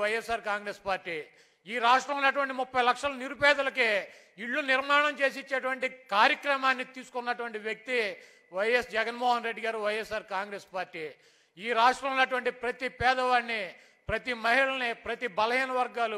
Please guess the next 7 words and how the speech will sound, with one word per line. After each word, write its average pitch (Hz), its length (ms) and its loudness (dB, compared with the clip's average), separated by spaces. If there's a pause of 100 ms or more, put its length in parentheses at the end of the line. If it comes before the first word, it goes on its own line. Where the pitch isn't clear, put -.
(120)
బడుగు 240 300 0
వర్గాలు, 220 380 -2 (120)
మైనారిటీలని, 226 720 -6 (500)
ఎస్టీలని 233 600 0 (120)
ప్రతి 247 220 -6 (140)
ఒక్కళ్ళకి 277 440 -2
కూడా 247 160 2